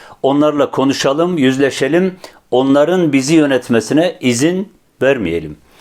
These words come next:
Bu konuda, e, bu içerikte sizlerle bir model, bir uygulama paylaşacağım. Bunun adı Grow modeli.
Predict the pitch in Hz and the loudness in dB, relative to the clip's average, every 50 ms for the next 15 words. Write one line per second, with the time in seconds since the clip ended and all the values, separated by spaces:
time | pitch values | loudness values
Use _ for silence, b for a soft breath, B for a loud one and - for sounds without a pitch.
0 | B B B B B 160 185 185 196 175 151 127 131 143 165 196 202 - B B | B B B B B -4 -2 0 0 0 0 2 2 2 2 2 -2 -4 B B
1 | B B B B B - 123 120 123 123 123 120 123 139 175 185 175 147 127 - | B B B B B 0 2 4 4 4 2 2 2 4 4 4 4 2 -2 -2
2 | - 127 113 113 107 - - 147 147 165 180 175 - - - 143 131 135 160 160 | -2 -2 -2 -2 -6 -4 0 2 2 2 2 0 -6 -2 -2 0 2 2 2 0
3 | 147 147 156 165 151 139 156 160 170 180 165 - _ _ - 113 117 120 127 131 | 2 2 2 0 2 2 0 0 0 -2 -6 -12 _ _ -4 0 2 2 2 2
4 | 131 143 156 160 135 104 90 - b b b b _ 135 131 135 123 123 127 123 | 0 0 0 0 -2 -4 -8 -10 b b b b _ 0 0 2 4 2 4 4
5 | 120 127 135 135 131 143 143 135 110 - - - - 110 104 98 101 98 - - | 4 2 2 2 2 0 0 0 0 -2 -4 -6 -2 -2 0 0 0 -2 -4 -6
6 | 98 98 139 165 180 185 - B B B B B B B 127 135 147 170 170 160 | -2 0 0 2 0 -2 -6 B B B B B B B 0 2 2 4 4 2
7 | 135 165 160 180 156 123 127 139 143 156 160 160 151 127 104 90 98 104 - _ | 0 2 2 0 0 2 2 2 4 4 2 2 0 -2 -2 -6 -6 -8 -10 _
8 | 101 104 104 98 101 101 95 90 87 78 - - _ | -2 -2 0 0 0 -2 -2 -2 -4 -6 -6 -10 _